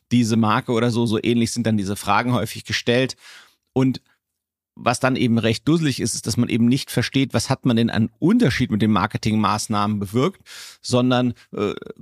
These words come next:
es war ja auch irgendetwas vorher da, vor den aktuellen Werbemaßnahmen im aktuellen Zeitraum, sei es Quartal, sei es Jahr oder was auch immer.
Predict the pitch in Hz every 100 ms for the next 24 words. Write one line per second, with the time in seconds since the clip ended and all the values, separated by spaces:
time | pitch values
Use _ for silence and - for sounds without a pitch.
0 | - - 131 127 - 113 139 135 - 127
1 | - 165 156 - - 123 - - 185 135
2 | 120 90 - - 143 147 131 113 - -
3 | 101 113 110 107 123 113 101 - 113 110
4 | 82 71 - 98 113 113 101 113 - 98
5 | 90 87 - - 104 - 110 117 95 95
6 | - 113 107 101 113 107 101 101 110 104
7 | - 101 69